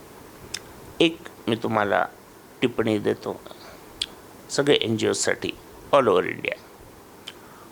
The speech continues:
तुमचे जे ऑपरेशनल आणि ॲडमिनिस्ट्रेटिव्ह एक्सपेन्सेस आहे, तुम्ही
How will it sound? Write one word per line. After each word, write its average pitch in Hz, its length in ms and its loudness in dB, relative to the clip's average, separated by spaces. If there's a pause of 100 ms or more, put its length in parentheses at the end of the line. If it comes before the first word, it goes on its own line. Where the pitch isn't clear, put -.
तुमचे 170 280 2
जे 139 160 2
ऑपरेशनल 104 720 0 (680)
आणि 104 220 0
ॲडमिनिस्ट्रेटिव्ह 104 760 -2
एक्सपेन्सेस - 640 -6
आहे, - 300 -4 (880)
तुम्ही 107 200 -6